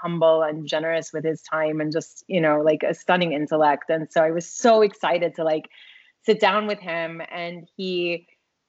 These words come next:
told me, or we were sharing, uh, if you go to the Library of Congress website, they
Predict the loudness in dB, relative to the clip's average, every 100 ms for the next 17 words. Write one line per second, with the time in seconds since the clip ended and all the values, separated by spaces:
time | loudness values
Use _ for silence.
0 | -4 2 2 0 -6 -6 -6 -6 -2 0
1 | 0 2 2 0 2 4 4 0 -4 -8
2 | -10 -4 -2 0 -4 -2 0 0 0 2
3 | 2 0 -4 -4 -10 -8 -8 -8 -14 -2
4 | -2 -2 -4 -2 -2 -2 -4